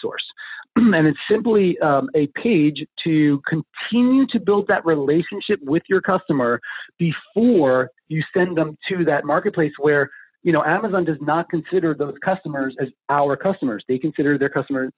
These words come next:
those customers as their customers. And to be fair, you know, they're right. I mean, I, or if I was them, I would also think that was the way to view it. And so that bridge page is an opportunity to continue to build know, like, and trust,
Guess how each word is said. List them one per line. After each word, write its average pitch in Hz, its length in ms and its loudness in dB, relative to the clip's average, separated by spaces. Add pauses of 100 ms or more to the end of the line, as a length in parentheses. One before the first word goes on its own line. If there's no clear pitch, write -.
(180)
those 139 180 0
customers 143 380 -4
as 123 60 -2 (200)
their 185 180 4
customers. 104 560 -8
And 151 120 -20 (340)
to 220 60 -2
be 220 140 4
fair, 226 420 2 (200)
you 220 100 2
know, 202 260 0 (200)
they're 214 200 2
right. 285 360 2
I 160 40 -4
mean, 175 400 -2
I, 180 220 -2
or 190 260 0 (260)
if 190 200 0
I 196 140 2
was 202 200 0 (280)
them, 220 260 0
I 165 160 2
would 180 200 0
also 202 400 -2 (120)
think 143 180 -6 (240)
that 131 160 0
was 127 140 -2 (140)
the 139 80 0
way 123 180 0
to 120 140 -8
view 113 200 -2
it. 104 100 -6 (380)
And 160 160 -4
so 190 140 -2
that 165 200 0
bridge 240 420 0
page 160 240 2
is 139 80 -2
an 147 80 0
opportunity 156 640 -2
to 135 240 2 (240)
continue 180 440 2
to 185 80 4
build 170 300 2
know, 151 200 2
like, 156 240 2
and 123 100 -2
trust, 175 320 0